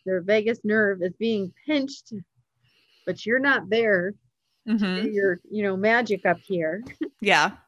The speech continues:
Speaker 1: So what do you tell them to do? Say, you know, "What are we gonna do to release this vagus nerve?"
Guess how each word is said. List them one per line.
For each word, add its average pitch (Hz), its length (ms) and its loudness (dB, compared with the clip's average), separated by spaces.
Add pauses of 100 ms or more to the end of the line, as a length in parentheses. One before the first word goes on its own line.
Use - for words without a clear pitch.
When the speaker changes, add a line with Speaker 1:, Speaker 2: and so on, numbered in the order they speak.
Speaker 1:
So 233 360 6
what 233 200 0
do 311 80 0
you 339 140 0
tell 320 260 4
them 302 160 2
to 254 80 -2
do? 240 360 2
Say, 208 200 -2
you 202 140 -2
know, 208 180 2
"What 190 240 -4
are 294 40 2
we 311 80 0
gonna 302 220 2
do 285 160 2
to 262 60 6
release 233 420 2
this 220 180 -6
vagus 254 500 2
nerve?" 165 340 -4